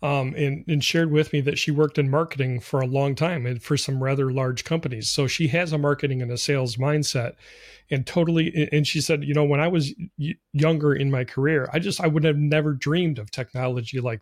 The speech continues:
this that w-, that we have access to for our sellers now." I said, "Yeah, it's pretty fantastic. You know, you can get some really good looking footage, you know, high-end production for really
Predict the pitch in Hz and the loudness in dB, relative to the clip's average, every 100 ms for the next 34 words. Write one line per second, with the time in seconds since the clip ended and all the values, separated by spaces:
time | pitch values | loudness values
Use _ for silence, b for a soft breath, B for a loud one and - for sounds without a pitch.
0 | - 123 - 147 175 - - 143 139 131 | -6 -6 -4 -4 -4 -8 -8 -6 -2 -2
1 | 135 131 139 131 131 - 131 117 - 127 | 0 0 0 0 -2 -2 -4 -4 -6 -6
2 | - 123 123 - 147 156 110 120 117 107 | -4 -4 -4 -2 -2 -2 -4 -8 -10 -14
3 | B B B 139 135 143 156 269 120 - | B B B -4 0 2 2 -2 -4 -6
4 | - 156 156 160 160 151 208 - 120 113 | -2 0 2 0 2 0 -2 -4 -8 -8
5 | 135 135 151 196 170 170 160 135 127 139 | -6 -2 -4 -4 -4 -4 -4 -2 0 2
6 | 156 165 151 147 143 135 - 139 - 131 | 2 0 0 0 0 -4 -4 -6 -4 -2
7 | 139 156 - B B B B - 135 123 | 0 0 -6 B B B B -6 -4 -4
8 | - 143 147 160 165 170 147 127 - 131 | -2 0 2 2 0 -2 -2 -2 -2 -2
9 | 143 b b b b _ - 156 143 135 | -2 b b b b _ -8 0 0 0
10 | _ - 123 139 160 143 135 | _ -12 -6 0 2 2 0